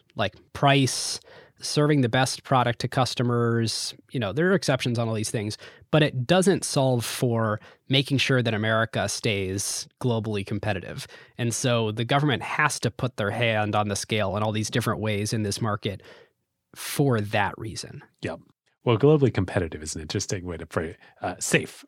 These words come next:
Speaker 2: and globally dominant. Maybe let's put it that way.
Speaker 1: That's probably the right way to put it. I almost feel guilty over and over again on this episode saying in America's national interest or America's national way of life or the American way, 'cause that's gotten so abused over the years to justify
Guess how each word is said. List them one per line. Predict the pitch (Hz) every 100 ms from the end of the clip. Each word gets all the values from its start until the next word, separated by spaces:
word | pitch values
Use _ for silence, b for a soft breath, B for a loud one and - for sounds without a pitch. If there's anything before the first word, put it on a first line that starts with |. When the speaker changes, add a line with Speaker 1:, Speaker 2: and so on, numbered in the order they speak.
| -
Speaker 2:
and | 107 85 90 107
globally | 113 110 95 82
dominant. | 82 101 95 73 - B B B
Maybe | 92
let's | 85 80
put | 107
it | 92
that | 95 90
way. | 113 - _ _
Speaker 1:
That's | - 120 -
probably | 185 143
the | 110
right | 101 92 90 -
way | 117
to | 95
put | - 92
it. | - -
I | 220 254
almost | 220 269 -
feel | 143
guilty | 120 117 110 110 98
over | 127 120
and | 113
over | 113
again | 113 104 98
on | 98
this | 98
episode | 107 107 - 98
saying | - 104
in | 95
America's | 101 160 160 123
national | 127 113 110 98
interest | 98 - - -
or | 101
America's | 98 139 151 120
national | 120 113 - 107
way | 98 98
of | 92
life | 92 78 - - B B B -
or | 120
the | 107 117
American | 101 120 196 196 135 110
way, | 110 87 85
'cause | - 123
that's | 151 -
gotten | 147 107
so | - - 120 117 113
abused | 110 107 104 110 110 110 -
over | 110 98
the | 98
years | 92 92 104
to | -
justify | 110 101 98 127 - 98 95 127